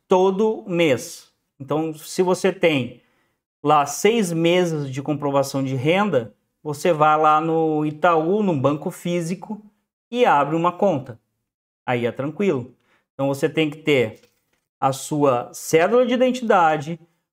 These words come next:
o seu registro único de contribuinte, né, seria o, o ruc, tá? E você vai conseguir, de-, depois de pagar alguns, né,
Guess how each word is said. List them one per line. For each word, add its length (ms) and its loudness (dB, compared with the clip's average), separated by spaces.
o 140 -10
seu 500 2
registro 540 -2
único 220 -4
de 100 -14
contribuinte, 640 -4
né, 100 -4
seria 320 0
o, 460 -4
o 40 -4
ruc, 640 -2
tá? 440 -4
E 480 0
você 800 -2
vai 380 0
conseguir, 760 -4
de-, 320 -8
depois 460 -2
de 60 -6
pagar 600 2
alguns, 840 -4
né, 420 -4